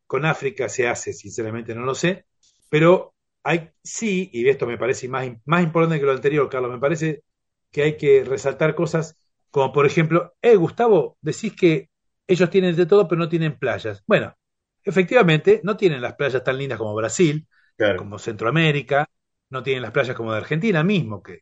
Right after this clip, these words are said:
Speaker 1: que, que, este, que son más frías, pero son también amplias y lindas. Bueno, pero <laughs> hay que ponerse a pensar que no les interesa en absoluto, y no es un valor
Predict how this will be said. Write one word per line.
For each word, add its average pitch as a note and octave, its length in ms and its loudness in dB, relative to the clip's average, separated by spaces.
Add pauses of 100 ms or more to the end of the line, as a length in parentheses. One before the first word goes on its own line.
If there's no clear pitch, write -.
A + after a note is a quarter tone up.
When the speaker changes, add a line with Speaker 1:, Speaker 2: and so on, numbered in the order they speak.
Speaker 1:
que, G2 240 -14 (540)
que, - 100 -8
este, - 180 -12
que - 60 -16
son A#2 140 -12
más A#2+ 140 -6
frías, E3 300 4
pero G#2 160 -8
son A2 160 -12
también B2 360 -8
amplias D#3 380 0
y F#3 40 2
lindas. F#3 260 -2 (140)
Bueno, A3 300 -4 (140)
pero F3+ 300 2 (200)
<laughs> - 380 -8 (300)
hay B3+ 100 -2
que G#3+ 120 -2
ponerse G3 300 0
a E3 60 -2
pensar D#3+ 240 0
que F3+ 100 -2
no G3 60 -2
les F#3+ 200 -2
interesa E3+ 360 -4
en D#3 60 -2
absoluto, D#3 760 -2
y D#3 140 -2
no G3 200 0
es - 160 -6
un G#3+ 200 -4
valor B2+ 640 4